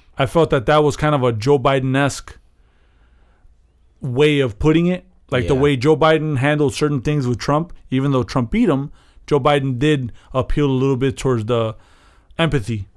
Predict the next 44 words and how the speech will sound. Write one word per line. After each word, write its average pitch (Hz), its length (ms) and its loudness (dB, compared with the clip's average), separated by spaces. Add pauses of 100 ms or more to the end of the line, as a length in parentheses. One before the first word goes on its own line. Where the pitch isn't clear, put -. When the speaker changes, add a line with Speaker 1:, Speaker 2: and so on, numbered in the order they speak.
(140)
Speaker 1:
part 120 200 0
of 104 60 -4
Speaker 2:
Mm-hmm. 95 40 -10
Speaker 1:
things. 113 240 -2
And, 123 140 -2
and 127 120 -2
I 120 40 0
think 127 180 0
you 143 80 0
said 120 240 -2
that 110 160 -2
last 113 200 -2
time 117 120 -2
we, 107 100 -4 (140)
we 110 260 -4
broke 113 300 -4
down 117 160 -2
that 107 140 -4
debate. 110 300 -6
And 127 100 0
I 123 60 0
think 123 260 -2
Pence 143 360 0
did 120 220 -4
that 123 240 -2
with 120 200 -4
that 120 160 -2
answer 127 340 0
for 117 140 -10
covid 117 320 -4
nineteen. 113 500 -6
Speaker 2:
Yeah. 92 180 -6
Speaker 1:
Listen, 131 300 -2 (440)
let's 151 180 2
not 180 300 0 (400)
just 147 240 0 (300)
bulldoze 151 520 4
over 139 240 2
the 123 100 0
work 135 260 0
that 117 140 -4
people 135 260 -2
put 131 220 -2
in 131 320 0